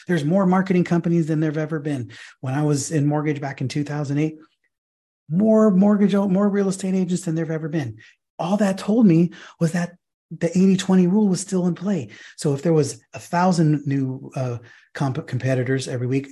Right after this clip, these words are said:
I knew for a fact that eight hundred of them sucked and didn't know what they're doing. So there was two great things about it. Number one, they couldn't compete with me because I'm good at what I do. Two, eighty percent of those businesses needed help in being able to reach more businesses.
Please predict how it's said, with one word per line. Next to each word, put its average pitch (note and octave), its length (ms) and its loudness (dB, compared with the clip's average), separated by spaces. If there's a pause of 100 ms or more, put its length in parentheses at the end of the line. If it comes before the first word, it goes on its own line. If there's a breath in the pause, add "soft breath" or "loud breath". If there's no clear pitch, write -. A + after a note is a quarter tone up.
I D3 160 -2
knew D3+ 160 2
for D3 160 -4
a B2+ 40 -8
fact F3 340 -6 (260 loud breath)
that D#3 160 -4
eight F#3+ 160 2
hundred G3 300 4
of E3+ 80 6
them F3 220 4 (260 soft breath)
sucked - 520 -4 (220 soft breath)
and C3 100 -4
didn't F3 180 0
know E3+ 80 -2
what D#3 100 0
they're D#3+ 100 -4
doing. E3+ 200 2
So C#3 120 -2
there C3 100 0
was A#2 80 -4
two G3+ 200 -2
great F3+ 260 -2
things B2 200 -6
about A2 240 -8
it. A2+ 80 -10
Number C#3+ 220 0
one, E3+ 320 2 (160 loud breath)
they D#3+ 80 -4
couldn't F#3+ 300 0
compete E3+ 280 -4
with C3+ 140 -10
me C#3 160 0
because C3 320 -8
I'm C3+ 180 -8
good A#2+ 200 -2
at A#2+ 80 -2
what A2+ 160 -6
I G#2+ 100 -4
do. - 240 -10 (500 loud breath)
Two, G3 500 2 (680 loud breath)
eighty A3+ 300 2
percent A3 420 4
of G#3 40 6
those G3+ 200 4
businesses G#3+ 540 2
needed G3+ 360 4
help - 560 -4 (260 loud breath)
in G3+ 140 4
being G#3+ 260 4
able G3+ 200 4
to G3 100 4
reach G3 300 2
more G#3+ 140 4
businesses. G#3 640 0